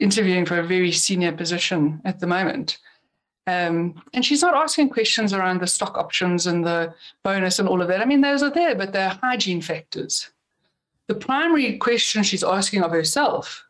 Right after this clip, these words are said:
as she's meeting more and more of the other executives is, "Do I want to become like these people?" And if the answer is no, well, then run for the hills, because then literally, um, if you take on that job, your job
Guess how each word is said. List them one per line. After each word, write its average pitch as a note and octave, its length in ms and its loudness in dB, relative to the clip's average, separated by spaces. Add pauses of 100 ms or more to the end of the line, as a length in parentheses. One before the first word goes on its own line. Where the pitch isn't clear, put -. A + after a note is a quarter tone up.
(460)
as A3+ 180 0
she's A3 220 0
meeting G#3+ 340 2
more F#3+ 200 2
and F3+ 120 0
more F3+ 220 2
of E3+ 100 -2
the E3+ 80 0
other E3 240 0
executives E3 640 -2
is, E3+ 360 -2 (880)
"Do F#3+ 140 2
I A3 120 2
want E3 220 0
to - 80 -4
become F3 400 0
like E3 180 -2
these G3 200 -2
people?" - 520 -2 (1400)
And A3+ 140 0
if D4 100 -2
the G4 120 2
answer B3 320 2
is G#3+ 180 2
no, E3 220 2
well, A#3 140 2
then C4 160 4
run B3+ 180 2
for C#4 120 0
the C4+ 80 0
hills, B3 360 0
because A3 380 0
then A#3 240 2
literally, A3 580 -2 (440)
um, G#3 380 0
if B3 140 -2
you A3+ 80 0
take D4+ 280 -2
on B3 140 0
that E3+ 180 -2
job, F#3 360 -2 (280)
your A#3+ 120 4
job G#3+ 460 -2